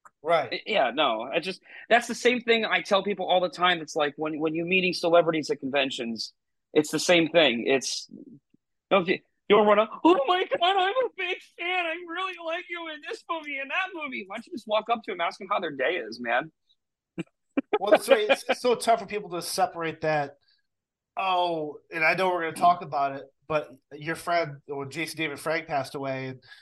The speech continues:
Speaker 1: that type, people like that you meet, and I've had the privilege to meet, meet him back in the day when, when that show, Power Rangers, is still a huge thing, and people like that you meet, it's like you're blown away because they are human,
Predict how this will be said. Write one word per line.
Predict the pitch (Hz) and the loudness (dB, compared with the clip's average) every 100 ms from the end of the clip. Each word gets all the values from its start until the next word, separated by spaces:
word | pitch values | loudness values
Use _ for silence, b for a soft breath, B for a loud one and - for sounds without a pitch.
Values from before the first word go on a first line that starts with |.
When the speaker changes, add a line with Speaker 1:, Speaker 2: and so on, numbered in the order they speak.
| B B _ | B B _
Speaker 1:
that | 139 180 180 | 2 2 4
type, | 170 165 | 0 0
people | 208 214 208 | -2 0 4
like | 185 180 | 4 4
that | 165 170 147 | 2 2 0
you | 151 | -14
meet, | 139 156 139 139 | -14 -12 -12 -12
and | 131 160 | 0 2
I've | 185 | 4
had | 190 | 2
the | 175 | -2
privilege | 170 160 143 | -4 -4 -6
to | |
meet, | 143 - - | -12 -14 -14
meet | 165 127 | -12 -4
him | 156 147 139 _ _ | -2 -2 -6 _ _
back | 147 143 143 | 0 0 0
in | 143 | -10
the | |
day | 127 135 131 | -8 -6 -6
when, | 127 - | -8 -14
when | 127 | -10
that | 135 123 | -8 -6
show, | - 143 135 131 - | -4 -2 -4 -8 -6
Power | 143 139 | -2 -2
Rangers, | 135 127 123 | -4 -12 -16
is | 123 | -18
still | - 135 127 | -14 -10 -10
a | 113 | -8
huge | 143 135 | -10 -12
thing, | - 139 135 123 | -12 -12 -10 -14
and | 110 _ b b b b b _ _ _ | -16 _ b b b b b _ _ _
people | 226 254 254 | -4 0 0
like | 214 | 2
that | 196 214 | 2 2
you | 180 | 0
meet, | 151 165 165 | -6 -8 -8
it's | - | -4
like | 170 165 143 | -2 -4 -8
you're | 156 | -8
blown | 156 208 | 2 2
away | 185 175 175 | 2 0 -2
because | 165 170 - | -4 -10 -8
they | 160 156 | -6 0
are | 156 170 | 4 4
human, | 170 165 151 139 135 123 | 2 -6 -8 -6 -8 -10